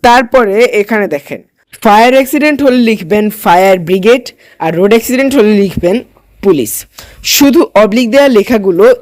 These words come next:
একটু খেয়াল করে পড়বেন, আর বাকি সবগুলো হুবহু পড়ে নেবেন। আর মনে রাখবেন, রিপোর্টটি তিন প্যারায় লেখাটাই ভালো, মাঝখানের এই দুটি প্যারাকে একটি প্যারা বানিয়ে ফেলবেন।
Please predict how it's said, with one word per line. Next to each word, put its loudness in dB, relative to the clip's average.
একটু -6
খেয়াল 0
করে -4
পড়বেন, -8
আর 0
বাকি 0
সবগুলো 2
হুবহু -4
পড়ে -2
নেবেন। -10
আর 2
মনে 0
রাখবেন, -4
রিপোর্টটি 0
তিন 2
প্যারায় 4
লেখাটাই -2
ভালো, -8
মাঝখানের 0
এই 0
দুটি 0
প্যারাকে 2
একটি 0
প্যারা 2
বানিয়ে 0
ফেলবেন। -10